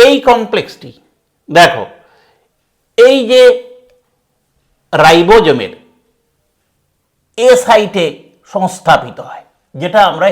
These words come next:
হেডিংয়ে বলেছি অ্যামাইনো অ্যাসিড টিআরএনএ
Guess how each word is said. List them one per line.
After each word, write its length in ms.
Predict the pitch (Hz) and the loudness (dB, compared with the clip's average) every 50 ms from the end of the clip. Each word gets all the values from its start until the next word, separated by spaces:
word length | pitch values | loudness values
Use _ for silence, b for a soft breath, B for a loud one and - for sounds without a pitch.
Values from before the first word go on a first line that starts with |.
| - | -4
হেডিংয়ে 360 | 127 127 123 139 147 143 139 123 151 | -8 -12 -12 -10 -10 -10 -8 -6 -6
বলেছি 280 | 170 160 - - - _ _ _ _ _ _ _ _ _ _ _ _ _ _ _ _ _ _ _ _ | -6 -6 -8 -10 -16 _ _ _ _ _ _ _ _ _ _ _ _ _ _ _ _ _ _ _ _
অ্যামাইনো 420 | 139 156 170 185 190 190 185 185 180 | -4 -2 0 2 0 0 0 -2 -4
অ্যাসিড 240 | 180 - 180 175 165 143 - | -6 -6 -8 -8 -10 -12 -12
টিআরএনএ 560 | - 160 156 147 135 131 131 123 120 120 123 | -6 -4 -2 0 0 0 -2 -4 -4 -6 -10